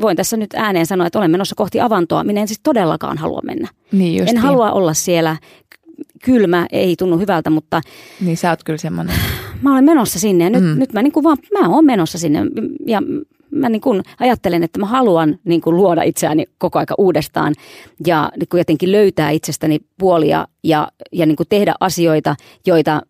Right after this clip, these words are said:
Speaker 1: en osaa ja, niinku, haastaa itseäni ajattelemaan toisin, että jos mä sanon vaikka, että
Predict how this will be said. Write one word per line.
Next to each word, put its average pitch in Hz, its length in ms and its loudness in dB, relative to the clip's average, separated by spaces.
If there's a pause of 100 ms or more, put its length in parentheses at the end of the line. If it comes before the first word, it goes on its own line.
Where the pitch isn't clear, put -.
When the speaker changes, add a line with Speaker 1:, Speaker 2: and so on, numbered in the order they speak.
Speaker 1:
en 180 180 2
osaa 160 480 0 (360)
ja, 151 400 2 (220)
niinku, 160 420 0 (1000)
haastaa 185 460 0
itseäni 156 480 0 (480)
ajattelemaan 165 720 2
toisin, 175 300 2
että 160 160 -2
jos 170 80 -4
mä 185 60 -4
sanon 202 240 0
vaikka, 165 240 -2
että - 200 -4